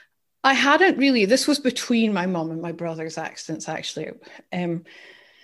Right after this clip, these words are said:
I hadn't realised what I was doing when I took the role, because suddenly we were having all these road traffic accident victims come through,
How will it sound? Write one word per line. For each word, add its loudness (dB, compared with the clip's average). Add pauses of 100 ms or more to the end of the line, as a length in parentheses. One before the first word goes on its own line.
(420)
I -2
hadn't 6
realised 4
what 4
I 4
was -2
doing 0
when -2
I -2
took -6
the -4
role, 2
because -4
suddenly 2
we 4
were 2
having 0
all -2
these -4
road 0
traffic -6
accident -8
victims -10
come -8
through, -2